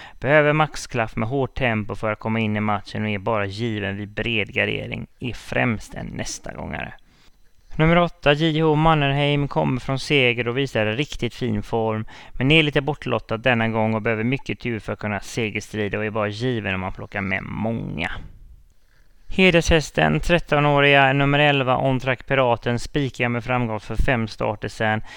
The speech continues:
men nu är motståndet, utgångsläget och distansen något helt annat. Det bör nämnas att Piraten blivit mer än långdistansare på ålderns höst och åtta av de tio senaste segrarna är nämligen tagna över tvåtusen sexhundrafyrtio meter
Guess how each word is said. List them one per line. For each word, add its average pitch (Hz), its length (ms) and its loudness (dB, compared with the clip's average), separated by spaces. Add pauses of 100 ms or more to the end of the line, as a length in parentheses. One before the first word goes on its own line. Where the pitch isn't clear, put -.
(140)
men 120 200 0
nu 135 200 2
är 127 60 4
motståndet, 113 800 -2
utgångsläget 110 800 -2
och 104 80 -6
distansen 107 540 -2
något 104 240 -4
helt 107 300 -4
annat. 98 540 -2 (240)
Det 117 80 -8
bör 143 300 4
nämnas 135 360 2
att 113 120 -8
Piraten 117 460 2
blivit 110 240 -2
mer 123 280 4
än 117 140 2
långdistansare 110 680 -2
på 113 120 -4
ålderns 104 340 -4
höst 107 340 -6
och - 160 -6
åtta 123 300 -2
av 110 60 2
de 110 140 0
tio 113 260 -4
senaste 110 480 -4
segrarna 104 460 -2
är 101 60 -2
nämligen 101 280 -2
tagna 104 540 -4
över 104 240 -4
tvåtusen 107 520 -10
sexhundrafyrtio 110 720 -10
meter 131 360 -10